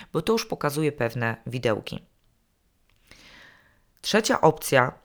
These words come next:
mm, w tym, trzecia opcja w tym trzecim problemie, e, czyli tym, że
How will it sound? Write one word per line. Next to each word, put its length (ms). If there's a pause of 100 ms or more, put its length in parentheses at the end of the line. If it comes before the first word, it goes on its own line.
(840)
mm, 640 (180)
w 60
tym, 480 (260)
trzecia 280
opcja 240
w 60
tym 140
trzecim 340
problemie, 580 (540)
e, 760
czyli 200
tym, 180
że 320